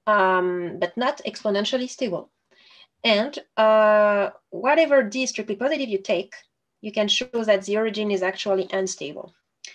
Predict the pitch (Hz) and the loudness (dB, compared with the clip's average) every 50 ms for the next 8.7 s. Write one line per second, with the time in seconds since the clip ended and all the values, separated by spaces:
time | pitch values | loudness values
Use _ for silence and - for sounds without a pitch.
0 | - _ _ - - - 190 185 180 160 180 202 208 208 247 220 208 214 208 208 | -20 _ _ -10 -6 -2 0 0 0 0 -2 -6 -8 -6 -6 -4 -2 -2 0 0
1 | 196 196 196 196 196 196 185 185 185 180 180 175 - - - 196 180 185 180 180 | 0 0 0 0 0 0 0 0 0 0 -2 -2 -4 -4 -4 -4 -2 -2 -4 -4
2 | 175 180 196 190 190 180 180 170 170 160 156 147 147 - - - 170 _ _ _ | 0 0 2 2 2 0 -2 -4 -6 -6 -6 -8 -8 -10 -12 -18 -20 _ _ _
3 | _ _ _ _ - 175 170 160 - 214 220 262 262 285 240 247 240 233 254 233 | _ _ _ _ -8 -6 -4 -4 -2 -2 -2 -2 -2 -4 -4 -4 -4 -4 -4 -6
4 | 226 214 - 190 185 190 190 190 - 202 202 196 196 190 190 - 180 190 202 226 | -6 -8 -10 -8 -6 -4 -6 -4 -2 -2 0 0 0 -2 -2 -2 -2 -2 -2 -2
5 | 226 240 220 196 180 - - 180 175 175 - 190 185 180 170 165 156 - 175 175 | -4 -4 -4 -4 -2 -2 -2 -4 -4 -4 -6 -6 -4 -4 -6 -6 -8 -10 -10 -6
6 | - 220 220 - 247 208 208 196 185 180 - 190 170 170 170 156 165 170 175 175 | -6 -6 -6 -6 -6 -4 -4 -4 -4 -4 -8 -10 -12 -10 -8 -6 -4 -4 -4 -4
7 | 185 190 190 - - - 180 175 175 175 170 180 185 185 - 180 185 - - 202 | -4 -4 -6 -6 -8 -8 -8 -6 -6 -6 -4 -4 -6 -4 -4 -6 -4 -4 -2 -2
8 | 196 190 185 185 175 175 - - - - - 185 180 180 | -2 -2 -2 -2 -4 -6 -8 -12 -14 -14 -14 -12 -12 -10